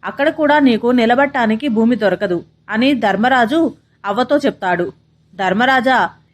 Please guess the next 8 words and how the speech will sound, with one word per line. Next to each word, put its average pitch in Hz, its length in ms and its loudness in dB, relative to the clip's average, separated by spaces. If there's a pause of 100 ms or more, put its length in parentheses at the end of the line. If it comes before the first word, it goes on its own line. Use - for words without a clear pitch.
(100)
యమధర్మరాజా, 285 880 2 (340)
మీరిద్దరూ 277 600 2
పుణ్యాత్ములు 277 640 0
కదా, 233 400 0 (340)
అయితే 240 500 0 (220)
నాకు 240 280 -2
సహాయం 254 560 0
చేయండి. 190 420 -2